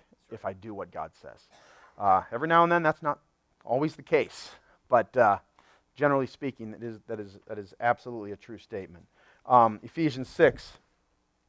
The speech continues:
just verses five and six says, "Servants, be obedient to them that are your masters according to the flesh, with fear and trembling, in singleness of your heart as unto Christ." Uh, "not with eye service as men pleasers, but as servants of Christ, doing the will of God from the heart."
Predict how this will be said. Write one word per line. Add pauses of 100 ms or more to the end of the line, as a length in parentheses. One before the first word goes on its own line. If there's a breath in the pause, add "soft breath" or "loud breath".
(480)
just
verses
five
and
six
says,
"Servants,
be
obedient (360)
to
them
that
are
your
masters
according
to
the
flesh,
with
fear
and
trembling,
in
singleness
of
your
heart
as
unto
Christ." (680)
Uh,
"not
with
eye
service
as
men
pleasers,
but
as
servants
of
Christ,
doing
the
will
of
God
from
the
heart."